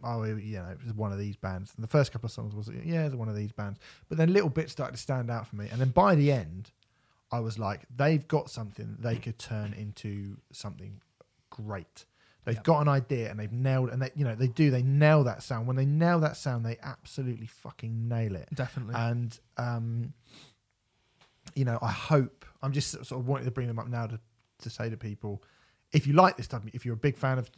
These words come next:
Speaker 1: the Trap Thems and the Blah Blah
Speaker 2: Mm-hmm.
Speaker 1: Blahs, and you'll have a really good time. If you like Cult of Luna and, and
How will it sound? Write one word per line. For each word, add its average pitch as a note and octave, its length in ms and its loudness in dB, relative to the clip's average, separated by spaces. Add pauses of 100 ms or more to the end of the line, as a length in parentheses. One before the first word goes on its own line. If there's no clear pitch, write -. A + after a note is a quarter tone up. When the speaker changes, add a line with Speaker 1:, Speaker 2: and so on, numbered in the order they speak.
Speaker 1:
the C3 80 -8
Trap - 300 -4
Thems A#2+ 280 -6
and A2+ 100 -6
the A2+ 60 -4
Blah A#2 160 -4
Blah A2+ 100 0
Speaker 2:
Mm-hmm. B2 100 -2
Speaker 1:
Blahs, A2+ 220 -2
and A#2 160 -6
you'll A2+ 300 -2
have G#2+ 180 -8
a A2 40 -8
really A2+ 180 -4
good A2 140 -8
time. A2+ 180 -4
If A2+ 100 -12
you A2+ 60 -6
like A#2+ 180 -6
Cult A2 220 -8
of A2+ 80 -4
Luna A2+ 200 -4
and, A2 160 -6 (200)
and A2 200 -10